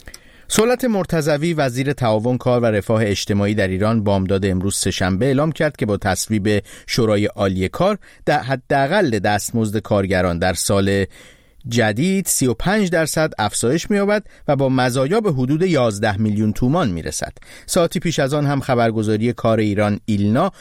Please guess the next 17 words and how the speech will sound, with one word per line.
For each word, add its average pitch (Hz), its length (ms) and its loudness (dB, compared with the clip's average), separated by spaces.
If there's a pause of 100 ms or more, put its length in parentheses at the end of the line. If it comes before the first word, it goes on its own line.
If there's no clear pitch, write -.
(160)
گزارش 170 400 0
کرده 160 300 0
بود 147 160 -4
که - 100 -2
نمایندگان 107 800 2
کارگران 101 640 0 (240)
با 127 100 2
مخالفت 120 640 0
شدید 135 520 0
با 107 100 2
این 92 120 0
تصمیم 151 480 0 (260)
نشست 160 480 0
شورای 110 320 0
عالی 95 280 0
کار 98 280 0
را 98 200 2